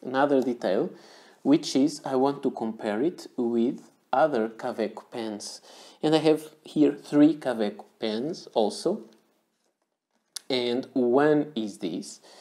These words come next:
This is the Kaweco Classic Sport Transparent, and you can see it is the same pen.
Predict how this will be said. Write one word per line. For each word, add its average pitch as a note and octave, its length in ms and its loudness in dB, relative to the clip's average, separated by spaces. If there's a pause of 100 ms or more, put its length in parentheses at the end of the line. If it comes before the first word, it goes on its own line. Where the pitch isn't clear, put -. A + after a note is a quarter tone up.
(240)
This - 180 -4
is C3+ 160 0
the C3 100 0
Kaweco C#3 600 -2 (160)
Classic D3+ 480 -2
Sport G#2+ 600 -6 (200)
Transparent, A2 1040 -6
and C#3 140 -4
you D#3 80 -4
can C3+ 200 -4
see - 160 -4
it G#2+ 120 -6
is B2 140 -4
the B2+ 100 -8
same C3 420 -4
pen. G2 500 -8